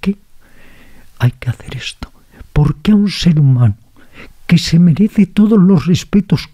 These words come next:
cante bien o cante mal, hay que insultarle,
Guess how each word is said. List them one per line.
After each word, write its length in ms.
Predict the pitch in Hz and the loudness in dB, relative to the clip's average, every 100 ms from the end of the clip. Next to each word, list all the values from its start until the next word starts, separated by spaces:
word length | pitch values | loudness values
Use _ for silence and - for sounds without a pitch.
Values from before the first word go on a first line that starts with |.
| - | -16
cante 460 | - 208 247 202 196 | -2 0 0 0 0
bien 280 | 147 175 180 | 2 2 2
o 100 | 170 | 0
cante 420 | 151 160 156 156 | 0 2 2 2
mal, 300 | 151 156 180 - - - - - - | 0 -2 -12 -12 -20 -20 -20 -20 -14
hay 140 | - 170 | -4 -2
que 160 | - | 0
insultarle, 720 | 202 - 139 - 131 - - | -2 0 -2 -2 -8 -8 -14